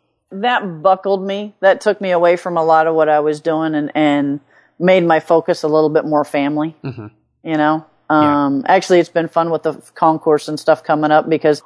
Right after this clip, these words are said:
Speaker 1: my husband and I have restored many, many cars over the years, and we've been away from cars for quite a while.
Speaker 2: Uh-huh.
Speaker 1: You know, yes, I work with it, but it steered me back to, okay, when I got the invite to, uh,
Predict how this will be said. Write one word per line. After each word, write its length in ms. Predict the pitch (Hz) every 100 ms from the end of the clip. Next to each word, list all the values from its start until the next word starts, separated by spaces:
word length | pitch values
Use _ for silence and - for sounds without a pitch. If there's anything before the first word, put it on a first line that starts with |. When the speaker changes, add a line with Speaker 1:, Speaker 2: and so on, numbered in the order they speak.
| -
Speaker 1:
my 160 | 185 185
husband 340 | 190 180 180
and 80 | 165
I 120 | 160
have 120 | 165
restored 400 | 160 160 165 151
many, 300 | 156 165 165
many 220 | 156 151
cars 420 | 143 143 147 147 -
over 240 | 160 147
the 100 | 143
years, 420 | 143 143 151 143 -
and 320 | 185 190 202
we've 220 | 214 196
been 140 | 208 185
away 300 | 156 165 180
from 200 | 220 220
cars 260 | 247 233 240
for 140 | 233
quite 260 | - 233 233
a 60 |
while. 380 | 226 233 247 262
Speaker 2:
Uh-huh. 200 | 131 156 254 -
Speaker 1:
You 120 | 226
know, 80 | 185
yes, 260 | 180 180
I 80 | 170
work 260 | 160 175 208
with 140 | 175
it, 200 | 254 240
but 260 | 180 156 - _ _ _ -
it 140 | 196
steered 360 | - - 226 214
me 140 | 202
back 340 | 170 180 190 -
to, 220 | 185 175 _ _ _ -
okay, 580 | 294 269 240 233 220 214
when 220 | 190 208
I 100 | 202
got 280 | 196 202 202
the 360 | 180 151 143 - _ _ _ -
invite 460 | 214 196 180 180 -
to, 340 | 175 165 156
uh, 340 | 160 117 101